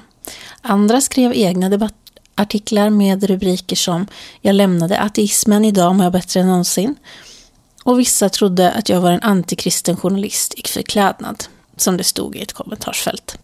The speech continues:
De negativa kommentarerna vägdes dock upp av de som skrev "Tack, modigt och du satte ord på mina upplevelser." Jag visste nu att vi var fler där ute. Fler som aldrig fått eller kunnat sätta ord på sina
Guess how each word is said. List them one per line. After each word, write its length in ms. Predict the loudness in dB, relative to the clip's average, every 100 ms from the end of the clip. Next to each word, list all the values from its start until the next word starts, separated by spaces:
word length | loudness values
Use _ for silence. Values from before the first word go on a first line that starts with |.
| _ _ _ 0
De 100 | 4
negativa 460 | 6 4 4 2
kommentarerna 680 | 2 0 2 0 0 0 -2
vägdes 480 | 0 2 2 0 -4
dock 160 | -6 -8 _ -20 _ -2
upp 320 | -2 -2 -12 -6
av 140 | 0
de 160 | 2 2
som 140 | 2
skrev 200 | 0 -4 -4
"Tack, 560 | -12 -14 -18 -12 -6 2
modigt 540 | 4 4 2 -2 -2
och 220 | -2 -2
du 140 | 0 0
satte 280 | 0 -2
ord 180 | -4 -4
på 80 | -4
mina 160 | -4 -4
upplevelser." 640 | -4 0 0 0 -6 -10 -20 _ _ -18 -18 _ 0
Jag 140 | 2
visste 380 | 2 0 -2 -2
nu 120 | -4 -6
att 160 | -10
vi 60 | -6
var 160 | -4 -4
fler 360 | -2 0 0
där 120 | 0
ute. 300 | -6 -8 -10 -12 -12 -20 -20 -20 -20 -20 -10
Fler 340 | 2 4 4
som 200 | 2 -2
aldrig 400 | 0 2 2 0
fått 320 | -4 -6 -8 -4
eller 120 | -4
kunnat 360 | 0 0 0 -2
sätta 220 | -6 -8 -4
ord 220 | -4 -2
på 80 | -4
sina 220 | -4